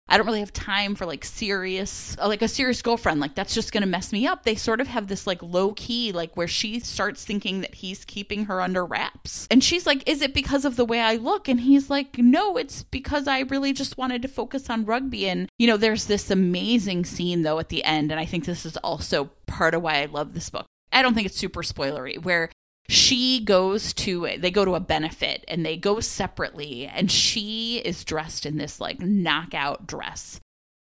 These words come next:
And every man in the room can see how beautiful she is. And it is killing Dexter because he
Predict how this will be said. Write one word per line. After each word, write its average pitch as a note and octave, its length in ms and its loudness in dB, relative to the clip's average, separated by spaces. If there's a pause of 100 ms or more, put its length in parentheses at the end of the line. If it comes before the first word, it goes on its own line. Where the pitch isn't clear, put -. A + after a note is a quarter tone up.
And F#3+ 220 0 (280)
every A3+ 800 4
man F3 420 4
in E3 140 0
the E3 100 -2
room D3+ 720 -6 (460)
can F3+ 180 2
see D#3+ 320 -4
how D#3 220 -2
beautiful - 560 -8
she - 200 -6
is. - 480 -10 (880)
And F#3+ 140 4
it F3+ 120 2
is F3 260 -2
killing G3 920 4
Dexter - 720 -6
because F3+ 380 -4
he G3 680 -4